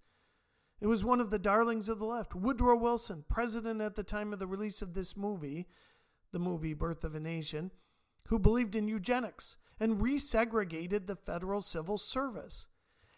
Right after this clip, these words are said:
It was under the conservative president, Calvin Coolidge, when the power of the Klan broke and lynching, once in the fifties per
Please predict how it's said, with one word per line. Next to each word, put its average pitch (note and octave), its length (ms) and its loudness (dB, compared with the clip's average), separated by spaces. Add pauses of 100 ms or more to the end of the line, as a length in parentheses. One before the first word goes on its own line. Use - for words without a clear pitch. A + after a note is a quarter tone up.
(140)
It G3+ 120 0
was G#3+ 260 0 (100)
under A3 260 2
the G3 120 -2
conservative G#3+ 1080 -2
president, - 640 -4
Calvin A#3 520 0
Coolidge, G#3 440 -4
when G3 200 -2
the G3+ 80 -2
power A3 720 2
of G3 220 -2
the G#3 80 2
Klan G3 600 -4
broke G3+ 340 0 (300)
and G3 180 0
lynching, F#3+ 440 0 (420)
once G3+ 440 0
in A#3+ 140 -2
the G3+ 120 -2 (120)
fifties A#3 720 -4 (240)
per A3 260 6